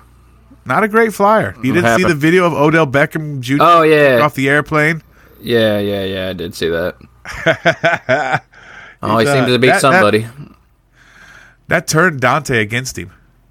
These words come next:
Speaker 2: Did it?
Speaker 1: Dante was a huge Odell Beckham Junior fan, had a jersey of him and everything, always talked about him. And he's like, "I don't, I'm not his fan anymore 'cause he acted like that."
Speaker 2: Good for Dante.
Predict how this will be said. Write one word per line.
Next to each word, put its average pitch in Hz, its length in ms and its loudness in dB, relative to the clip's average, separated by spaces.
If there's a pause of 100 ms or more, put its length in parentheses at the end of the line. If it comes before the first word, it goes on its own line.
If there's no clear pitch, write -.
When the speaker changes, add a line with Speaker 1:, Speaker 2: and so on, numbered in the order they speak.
(520)
Speaker 2:
Did 110 180 2
it? 120 80 4
Speaker 1:
Dante 151 340 0
was 147 160 0
a 131 40 0
huge 135 320 0
Odell 131 300 0
Beckham 123 320 -2
Junior 127 240 -4
fan, 104 240 -4
had 117 200 0
a 107 40 -6
jersey 120 420 2
of 127 120 2
him 120 100 0
and 110 80 -2
everything, 120 360 0
always 117 200 -2
talked 120 220 0
about 113 180 0
him. 117 220 -2 (400)
And 101 100 -4
he's 107 80 0
like, 104 120 2
"I 113 100 2
don't, 165 140 -4
I'm 127 200 -4
not 127 160 0
his 104 140 -6
fan 107 240 -6
anymore 95 260 -8
'cause - 160 -18
he 104 120 -4
acted 101 240 -6
like 90 160 -12
that." 92 220 -8 (1000)
Speaker 2:
Good 147 160 -2
for - 80 -4
Dante. 131 440 -4